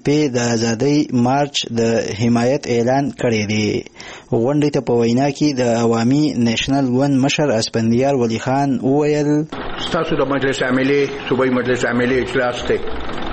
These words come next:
Speaker 2: او زه به میا صاحب ته ووایم چې د هغې نورو صوبو ته هم ووایي چې هغې دې کینی د حمایت او د تعاون طریقه دې راوباسي چې په کومه طریقه به حمایت او تعاون کوو. چې بیا اسلام آباد ته ورسي،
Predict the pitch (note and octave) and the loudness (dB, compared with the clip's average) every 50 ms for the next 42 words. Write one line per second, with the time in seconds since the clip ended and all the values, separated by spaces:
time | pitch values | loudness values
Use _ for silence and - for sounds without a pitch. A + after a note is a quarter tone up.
0 | - - - - - A2 B2+ B2+ A2 C3 D#3+ D#3 D3 D3+ D3 C3 A#2 A#2 - - | 2 2 2 2 0 0 0 0 0 0 0 2 2 0 0 2 2 2 4 4
1 | - - - - - - - - - - - - - - - - - - - A2+ | 4 2 2 2 0 0 0 -2 -4 -4 -6 -6 -6 -4 -4 -4 -2 -2 -2 0
2 | B2 C#3 D3+ D3 C#3+ - - F3+ - - - C3+ D3 D3+ D3+ D3 C3 A#2 G#2 F#2 | 0 0 0 0 -2 0 0 -2 -2 -2 -2 0 0 2 2 2 0 0 -2 -4
3 | - - - - - - C#3+ C#3+ C#3+ D3+ D3+ C#3+ C#3 D3 C#3+ D3 D#3 D#3+ D#3 D3+ | -6 -6 -8 -6 -4 -2 0 0 0 0 0 0 0 0 0 0 0 0 2 0
4 | D3+ - - C#3+ B2+ B2 C#3+ - - - C3 A#2 C#3 D#3+ D3+ C#3 B2 A2 A2 A2 | 0 0 -2 -4 -2 0 0 0 2 0 0 0 0 0 0 0 0 2 0 0
5 | A2 G#2+ - - - - - - - - C#3 C3 C3 B2+ D3+ E3+ D#3 D3+ C#3 - | 0 -2 -4 -6 -8 -10 -10 -10 -4 -2 0 0 0 0 0 -2 -2 -2 -4 -2
6 | D#3+ E3+ E3+ E3+ E3+ D#3+ C3+ A2+ G2+ - - - - - - - A#2+ A#2 B2 C#3+ | -2 0 0 2 2 0 0 -2 -4 -6 -10 -10 -12 -10 -6 -4 -2 -2 -2 -2
7 | B2 C3 C3+ D3+ F3+ A3+ - - - - D#3+ D3+ C3+ C#3+ C3 - B2+ B2 B2 A#2+ | -2 -2 -2 0 0 0 -2 -2 -2 -2 -2 0 0 -2 -2 -2 -2 -2 0 0
8 | C3 D#3+ E3+ C#3+ A2+ - - - - - - - - C#3+ B2+ B2+ B2 - - C#3 | 0 0 0 0 -2 -6 -8 -12 -12 -12 -8 -4 -2 0 0 0 0 0 0 0
9 | B2+ B2 A#2 A#2+ A#2+ A2 G#2+ A2 G#2+ - - A#2+ - - F#2+ G#2 G2+ - D3 C#3 | 2 2 2 2 0 0 0 -2 -2 -2 -4 -8 -8 -6 -6 -6 -4 -2 0 2
10 | B2 A#2+ G#2+ - - - - - - - - A#2 G#2+ G#2 - - C3 B2 A#2 G#2 | 2 2 0 -2 -6 -12 -14 -14 -8 -4 -4 -4 -4 -4 -4 -4 -2 0 0 0
11 | A2 A2+ G#2+ A2 A2+ A2 G#2+ G#2+ G2+ F#2+ F2+ - F#2+ F#2 G2+ G#2 A2+ A#2 A2+ - | 0 -2 -2 -2 -2 -2 -2 -2 -2 -4 -4 -2 -2 -2 -2 0 0 0 0 0
12 | B2+ C3+ D3+ F3 - - - - - - - - - - - B2+ D3+ E3 D#3 - | 0 0 0 -2 -4 -8 -10 -10 -12 -12 -8 -6 -6 -2 -2 0 0 0 0 0
13 | - D#3+ D3 D3 C#3+ C3+ C3 - D#3 E3+ F3 E3+ - - E3+ D3 - - G3 G#3+ | -2 -2 0 0 -2 -2 -2 -2 0 0 0 -2 -2 -2 -2 -2 0 0 0 0
14 | A#3+ B3 A#3 A3 - - A#3 A#3+ | 2 0 0 -2 -2 -2 -2 0